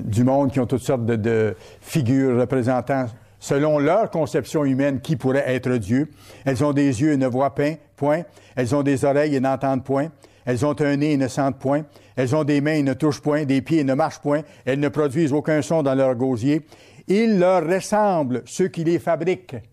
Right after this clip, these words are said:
Je comprends, parce que ceux qui fabriquent ces dieux, ces dieux-là fabriquent des dieux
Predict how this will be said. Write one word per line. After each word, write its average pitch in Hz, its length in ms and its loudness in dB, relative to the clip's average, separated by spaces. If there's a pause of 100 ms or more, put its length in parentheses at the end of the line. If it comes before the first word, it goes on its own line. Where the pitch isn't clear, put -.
(480)
Je - 60 -20
comprends, 196 420 0
parce 160 220 -4
que 175 100 -2
ceux 233 160 -2
qui 185 140 -4
fabriquent 190 400 0
ces 180 180 0
dieux, 147 320 -6
ces 170 200 0
dieux-là 180 480 2 (260)
fabriquent 170 400 0
des 165 180 2
dieux 185 400 0